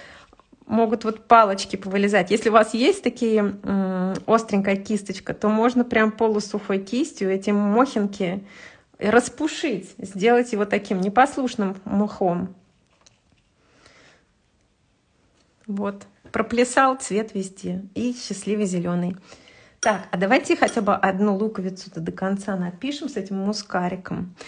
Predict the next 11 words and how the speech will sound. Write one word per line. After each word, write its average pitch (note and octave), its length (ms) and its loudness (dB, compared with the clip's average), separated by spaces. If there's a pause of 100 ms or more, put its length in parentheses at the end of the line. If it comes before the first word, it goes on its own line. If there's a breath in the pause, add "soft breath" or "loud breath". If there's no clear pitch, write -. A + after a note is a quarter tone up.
(260 loud breath)
Я, G#3 100 4
наверное, A3 420 6
начну G#3 420 2
с A#3 120 -8
мускарика. G#3+ 840 -2 (2000 soft breath)
Благородный C4+ 680 8
мох. B3+ 460 8
Ой, G3+ 360 6
это - 140 0
такой A3 240 2
бывает. A3 560 4